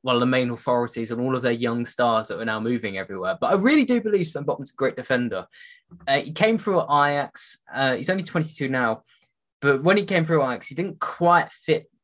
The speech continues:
their system, even though he's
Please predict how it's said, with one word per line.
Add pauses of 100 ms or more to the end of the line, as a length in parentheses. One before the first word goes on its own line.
(120)
their
system, (600)
even
though
he's